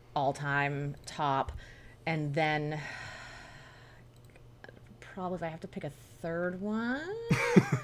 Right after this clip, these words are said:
Speaker 1: uh, yeah, it just really depends on the particular day. Um, but maybe She's Leaving Home, um, would be my other. So, yeah. A lot of good ones.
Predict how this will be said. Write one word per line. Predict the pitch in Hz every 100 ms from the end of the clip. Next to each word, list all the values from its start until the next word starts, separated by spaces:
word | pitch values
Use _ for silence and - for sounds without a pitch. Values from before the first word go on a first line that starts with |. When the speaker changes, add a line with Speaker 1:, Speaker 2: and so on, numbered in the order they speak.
| - - - - - - - -
Speaker 1:
uh, | 285 277 269 254 214
yeah, | 214 220 220
it |
just | 240 233
really | 220
depends | 214 226 240 233 226 220 -
on | 214 214 208 208 202
the | 196
particular | 190 196 202 190
day. | 175 180 175 175 175 175
Um, | 170 160 151 120 104 160 - - - - - - - - - - 143 - - - -
but | 202
maybe | 202 196
She's | 202 190 170
Leaving | 180 170 170
Home, | 165 170 190 185 - - - -
um, | - 131 69 58 160 - -
would | 147
be | 139
my | 139 120 117 143 - - - - - - -
other. | 131 92 165 -
So, | - 110 104 - -
yeah. | 269 285 247 - - - - - - - - - - - - - -
A | 185
lot | 196 214
of | 214
good | 226
ones. | 214 202 202 - -